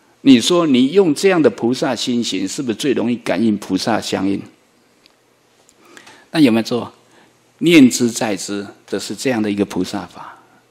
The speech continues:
所以是感应之道。好，这里面还有一个经典，我们现在有没有这个心？我们要检验。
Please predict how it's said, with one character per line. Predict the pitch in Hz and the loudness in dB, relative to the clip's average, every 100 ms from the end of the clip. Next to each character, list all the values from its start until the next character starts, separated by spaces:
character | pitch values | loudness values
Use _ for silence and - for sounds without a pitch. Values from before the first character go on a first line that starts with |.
| _ | _
所 | - | -8
以 | 104 | -8
是 | - | -6
感 | - - 101 | -8 -8 -6
应 | 85 | -6
之 | - - | -8 -16
道。 | - - _ _ _ _ _ _ _ _ _ _ _ - - - - - - - - _ _ _ _ _ - - | -18 -20 _ _ _ _ _ _ _ _ _ _ _ -20 -14 -14 -14 -20 -20 -20 -20 _ _ _ _ _ -20 -10
好， | 98 - 127 - - - - - | -2 0 0 -2 -20 -20 -20 -10
这 | - | 0
里 | 117 | 0
面 | 98 117 98 | 2 -2 -4
还 | - 107 | -6 -6
有 | 98 | -6
一 | |
个 | 90 | -8
经 | - - 92 | -12 -10 -12
典， | - - _ _ _ _ - _ _ _ _ _ _ _ _ _ | -16 -20 _ _ _ _ -16 _ _ _ _ _ _ _ _ _
我 | 151 | 4
们 | 156 185 | 4 6
现 | 226 214 | 2 2
在 | 190 170 | 2 -2
有 | 87 | -2
没 | 98 | -6
有 | 104 | -6
这 | 117 | -8
个 | 107 | -8
心？ | - 98 98 - _ | -8 -8 -10 -16 _
我 | - | -8
们 | 101 | -4
要 | 143 | -4
检 | - - 92 | -6 -8 -8
验。 | 98 | -10